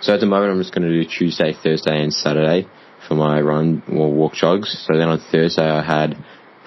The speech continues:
fifteen by thirty on, thirty off, so two point five eight Ks at four, uh,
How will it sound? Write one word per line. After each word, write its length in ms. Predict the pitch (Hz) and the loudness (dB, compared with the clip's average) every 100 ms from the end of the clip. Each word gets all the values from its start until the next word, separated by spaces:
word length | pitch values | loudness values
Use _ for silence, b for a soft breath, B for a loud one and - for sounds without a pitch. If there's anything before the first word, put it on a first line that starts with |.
| - | -2
fifteen 400 | 92 - 87 87 | -2 2 2 2
by 160 | 87 85 | 2 0
thirty 320 | 85 82 85 | 0 2 2
on, 180 | 85 85 | 2 0
thirty 300 | 85 82 87 | 0 2 2
off, 180 | 98 - - | 0 -4 -4
so 200 | 76 76 - | -2 -2 -4
two 120 | - 92 | -2 0
point 260 | - 82 - | 0 -2 -2
five 240 | 82 80 - | -2 0 0
eight 160 | 78 - | -2 -2
Ks 560 | - 76 76 76 - B B B B - - | -4 0 0 -2 -6 B B B B -16 -4
at 220 | 76 73 - - - - - - - | -2 -2 -6 -20 -20 -20 -20 -8 0
four, 280 | 80 78 - | 0 0 0
uh, 160 | 80 | -2